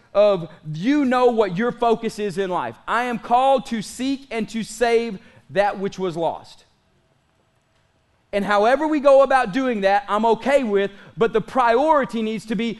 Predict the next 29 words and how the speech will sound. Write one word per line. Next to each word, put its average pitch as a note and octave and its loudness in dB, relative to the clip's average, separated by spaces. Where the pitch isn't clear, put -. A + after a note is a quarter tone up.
human D#4 0
beings A3+ 0
coming D4 0
in C#4+ 0
touch B3+ -2
with A3+ -2
the A#3+ 0
Father. A#3 0
It's - -6
like A#3+ 0
the G#3+ -4
first A3+ 0
message A#3 -4
of B3 2
our B3 2
D C4 -2
N B3+ -2
A C4+ -2
series, F3 -4
authentic G3+ -4
relationships. A#3+ -2
We G3 -6
wanna A#3 0
create A#3+ 0
an A#3+ -2
envir-, A#3 2
environment A#3 0
for A3 -2
people A#3 -2